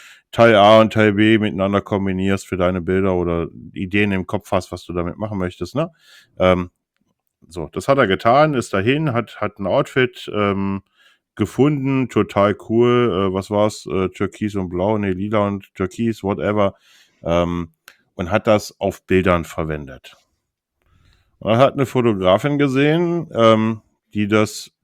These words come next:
gleiche Outfit, das fast identische Outfit vor, äh, ein paar Jahren geshootet hat oder vor zwei Jahren, keine Ahnung, und dann ihn gleich angeprangert hat, dass er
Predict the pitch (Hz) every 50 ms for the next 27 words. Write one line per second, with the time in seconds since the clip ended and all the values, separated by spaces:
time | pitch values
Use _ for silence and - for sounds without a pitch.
0 | _ _ _ _ _ _ _ _ _ _ _ - 98 95 98 101 117 160 180 180
1 | - - 76 69 78 85 185 185 185 - - 175 170 - 127 - - - - 156
2 | 170 160 - 160 156 143 151 147 156 160 156 147 139 - 147 - 80 - 147 156
3 | - - 151 139 - - - - 123 120 120 120 120 120 120 - _ _ _ _
4 | _ _ _ _ _ - - 107 107 107 101 - 104 95 110 110 110 110 104 101
5 | 98 110 131 151 156 156 - - 165 151 156 151 - 165 170 170 - 107 92 87
6 | - 95 80 - - 98 110 131 135 139 139 139 - - 117 113 107 104 110 123
7 | 147 170 185 185 - _ _ _ _ _ _ _ _ _ _ _ _ _ _ _
8 | - 107 107 98 101 107 120 131 139 135 - - _ _ _ _ _ _ 113 120
9 | 127 147 143 131 123 123 123 135 123 113 - - 113 135 135 131 - - 123 117
10 | 117 120 117 113 - - 117 - - - _ _ - 101 101 - - - - -
11 | _ - 104 110 110 110 107 -